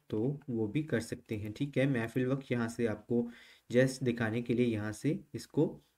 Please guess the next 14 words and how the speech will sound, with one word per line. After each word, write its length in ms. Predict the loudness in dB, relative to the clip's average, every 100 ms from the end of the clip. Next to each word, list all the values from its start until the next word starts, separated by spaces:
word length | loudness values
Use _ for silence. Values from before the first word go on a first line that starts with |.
| _ _ _ _ _
ओपन 300 | -2 2 0 0 0
कर 100 | 0
देता 340 | 0 -6 -8
हूँ। 260 | -8 -10 -12 _ _ -20 _ 2
यहाँ 160 | 4 4
पर 120 | 4
आपकी 300 | 4 2 -2
जो 180 | 4 4
है 120 | 6
फ़ाइल 380 | 2 2 4 6
जो 140 | 4
है 240 | 4 0 -2 -10 -20 _ 4
वो 180 | 4 4
अपलोड 560 | 0 2 6 6 4